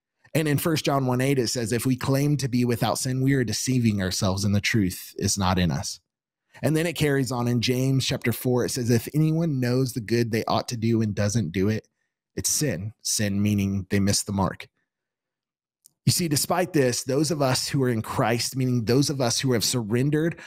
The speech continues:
our lives to Jesus, man, we're called to live differently. We are called to live differently. We do what we do because we want what we want. Well, what do we want?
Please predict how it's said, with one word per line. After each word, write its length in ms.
our 160
lives 640
to 120
Jesus, 800
man, 140
we're 100
called 540
to 80
live 240
differently. 520
We 300
are 160
called 420
to 100
live 220
differently. 560
We 120
do 240
what 160
we 100
do 240
because 300
we 100
want 300
what 100
we 140
want. 260
Well, 260
what 220
do 80
we 180
want? 460